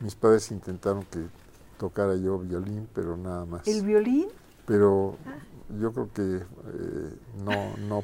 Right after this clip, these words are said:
Speaker 1: pasó.
Speaker 2: <laughs> Eh, no dio la nota.
Speaker 1: No dio, no dio la nota.
Speaker 2: <laughs> No dio. Oye, ingeniero, ¿y de lectura?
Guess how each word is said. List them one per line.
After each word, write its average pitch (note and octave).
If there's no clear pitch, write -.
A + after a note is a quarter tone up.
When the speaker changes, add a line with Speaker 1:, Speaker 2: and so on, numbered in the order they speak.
Speaker 1:
pasó. G2+
Speaker 2:
<laughs> F#2+
Eh, D3
no C4
dio C#4
la B3
nota. G#3+
Speaker 1:
No -
dio, G#2+
no A2
dio A2
la G2+
nota. -
Speaker 2:
<laughs> -
No G3+
dio. G3+
Oye, A3
ingeniero, G#3
¿y B3+
de F#3
lectura? B3